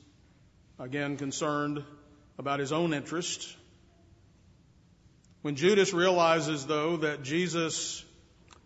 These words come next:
was not gonna be the political leader that he thought he was gonna be, Judas handed him over to Rome. I see a lot of young people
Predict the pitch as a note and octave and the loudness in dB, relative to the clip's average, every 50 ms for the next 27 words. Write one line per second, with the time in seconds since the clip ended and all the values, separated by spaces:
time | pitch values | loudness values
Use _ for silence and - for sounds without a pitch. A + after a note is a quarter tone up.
0 | _ _ - D#3+ C#3+ C3+ D3 D#3+ E3+ F3 E3+ E3+ E3 E3 D#3+ D3+ D#3 D#3+ D#3+ D#3+ | _ _ -6 -6 -4 0 2 2 2 2 2 0 0 -2 0 0 0 0 0 0
1 | D3 D3+ - C3+ C#3+ D3 E3 E3 E3 D#3+ D#3+ D#3 C#3+ D3+ D#3 D#3+ D3+ D#3 D3+ D3 | 0 -2 -4 -4 -2 -2 -2 0 -2 -2 -4 -4 -2 -2 -2 0 -2 -2 -2 -2
2 | C#3+ C#3 C#3 C3 - - F3+ F3 F3 F3+ F3 D3 D3+ D3+ C#3 C3+ C3 B2 D3 E3 | -4 -4 -6 -6 -4 -2 0 0 0 0 -2 -4 -4 -4 -6 -6 -6 -4 -4 -2
3 | F3+ E3+ D3+ C3+ C3 B2+ B2+ C#3+ E3+ F3 E3+ - - - - - - - _ - | -2 -2 -4 -4 -6 -6 -4 -4 -6 -6 -8 -10 -16 -20 -20 -20 -20 -20 _ -20
4 | - - _ - _ _ _ _ _ - _ _ _ - - _ _ _ _ _ | -20 -20 _ -20 _ _ _ _ _ -20 _ _ _ -20 -20 _ _ _ _ _
5 | _ _ _ _ _ _ _ _ _ - - - - - - - - - - - | _ _ _ _ _ _ _ _ _ -20 -20 -20 -20 -20 -20 -20 -20 -20 -20 -20
6 | - - B2 C#3 E3 E3+ D#3+ D#3 - - D#3+ E3 E3 E3 E3 D#3 D#3 D3+ D3 D3 | -14 -6 0 2 2 4 4 2 0 0 0 0 2 2 2 2 2 2 2 2
7 | D3+ D3+ C#3 C#3+ C3 C#3+ C#3 C3 C3+ B2 A#2+ A2+ - - - - - - - - | 0 0 -2 -4 -4 -4 -6 -6 -8 -10 -12 -14 -18 -20 -20 -20 -20 -20 -20 -20
8 | - _ - - - _ _ _ _ _ _ _ _ _ _ _ _ _ _ _ | -20 _ -20 -20 -20 _ _ _ _ _ _ _ _ _ _ _ _ _ _ _
9 | _ _ _ _ _ _ _ _ _ - - - - - D3+ - - G#3+ G3 F3 | _ _ _ _ _ _ _ _ _ -20 -20 -20 -16 -12 -8 -2 2 2 2 4
10 | E3+ E3+ F3 E3+ E3 D#3 E3 D#3+ E3+ E3 D#3 D#3 C#3+ C3 B2+ D3 C#3+ C3+ | 6 6 6 6 4 2 2 0 0 0 -2 -4 -4 -4 -4 -6 -6 -6